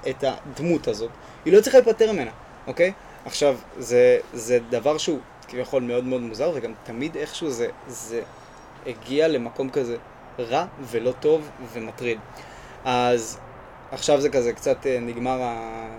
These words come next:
הסיפור המפחיד, טיפה הסבר על למה חושבים שמסבירים שזה, שזה נהיה ככה. אז מה שקורה זה שבעצם זה כמו פונקציה ממושקלת כזאת, זאת אומרת, אני אתן דוגמה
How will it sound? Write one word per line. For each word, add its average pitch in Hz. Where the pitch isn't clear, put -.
הסיפור 117
המפחיד, 131
טיפה 139
הסבר 143
על 123
למה 131
חושבים 127
שמסבירים 123
שזה, 120
שזה 123
נהיה 123
ככה. 180
אז 123
מה 156
שקורה 202
זה 170
שבעצם 135
זה 123
כמו 151
פונקציה 156
ממושקלת 143
כזאת, 107
זאת -
אומרת, 131
אני 117
אתן 135
דוגמה 127